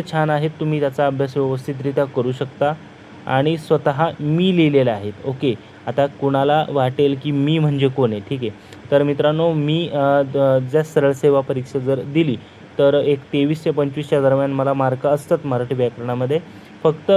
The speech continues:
जनरल नॉलेज हा असा सेक्शन आहे, तो माझा वीक असल्यामुळे, अ, त्यात फारसं, अ, म्हणजे, अ, वरच्या लेवलच्या एक्झाम्समध्ये मला थोडी अडचण येते, परंतु सध्या, अ, ठीक आहे, जी पोस्ट आहे ती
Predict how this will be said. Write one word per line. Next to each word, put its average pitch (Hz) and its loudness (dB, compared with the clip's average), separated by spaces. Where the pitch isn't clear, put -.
जनरल 151 4
नॉलेज 156 2
हा 131 -4
असा 139 0
सेक्शन 147 -2
आहे, 135 0
तो 139 -4
माझा 127 -2
वीक 135 -4
असल्यामुळे, 147 0
अ, 127 4
त्यात 135 2
फारसं, 135 2
अ, 135 0
म्हणजे, 127 0
अ, 127 2
वरच्या 131 4
लेवलच्या 143 4
एक्झाम्समध्ये 139 0
मला 139 2
थोडी 135 4
अडचण 123 0
येते, 139 -2
परंतु 139 2
सध्या, 143 2
अ, 120 -2
ठीक 160 0
आहे, 160 4
जी 143 2
पोस्ट 143 0
आहे 135 2
ती 143 -4